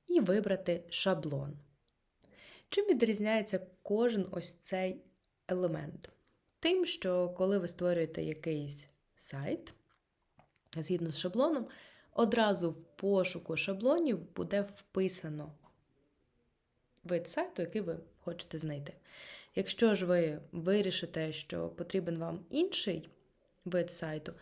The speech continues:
ви можете змінити запит пошуку.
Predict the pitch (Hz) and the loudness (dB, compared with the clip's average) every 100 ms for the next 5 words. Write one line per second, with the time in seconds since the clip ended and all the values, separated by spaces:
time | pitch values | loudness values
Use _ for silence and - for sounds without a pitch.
0 | - - - - 294 285 262 233 196 180 | -20 -20 -10 2 6 8 6 2 2 0
1 | 170 185 185 208 240 165 156 160 165 147 | 2 2 2 2 0 -2 0 -2 -4 -10
2 | - 160 147 - - | -6 -4 -2 -6 -10